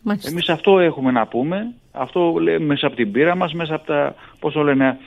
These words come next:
Speaker 2: από την εικόνα που έχουμε συγκεντρώσει, όχι σήμερα, λέω και όλο το προηγούμενο χρονικό διάστημα, μέσα από τις καταγγελίες και των συναδέλφων μας.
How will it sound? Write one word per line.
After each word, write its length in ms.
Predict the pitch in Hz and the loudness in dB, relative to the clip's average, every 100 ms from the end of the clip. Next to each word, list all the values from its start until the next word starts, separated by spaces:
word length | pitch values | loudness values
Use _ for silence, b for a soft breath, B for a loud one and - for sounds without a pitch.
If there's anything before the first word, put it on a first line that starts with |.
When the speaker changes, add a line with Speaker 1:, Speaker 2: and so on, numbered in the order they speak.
| B B B B | B B B B
Speaker 2:
από 160 | 135 | -2
την 140 | - 139 | 4 4
εικόνα 380 | 135 175 165 131 | 4 4 4 4
που 120 | 160 | 2
έχουμε 260 | 156 151 | 2 -2
συγκεντρώσει, 540 | 131 131 135 160 170 185 | -4 0 0 2 -2 -2
όχι 200 | 190 196 | -4 -4
σήμερα, 640 | - 180 120 98 127 165 | -2 0 2 4 4 2
λέω 340 | 180 185 190 185 | 0 0 0 0
και 140 | 180 | 0
όλο 140 | 185 | 0
το 100 | 185 | 0
προηγούμενο 440 | 156 143 143 180 165 | 0 0 0 -2 -6
χρονικό 360 | 151 143 165 | -6 -6 -2
διάστημα, 460 | 143 147 131 - 90 - b b b b b b | 0 2 0 -4 -12 -12 b b b b b b
μέσα 140 | 135 139 | -8 -6
από 80 | 135 | -4
τις 80 | - | -2
καταγγελίες 480 | 123 117 117 147 | -2 0 2 0
και 100 | 147 | -2
των 100 | 131 - | -6 -2
συναδέλφων 480 | 135 127 123 - 82 | 0 0 -2 -4 -10
μας. 260 | 80 - | -10 -16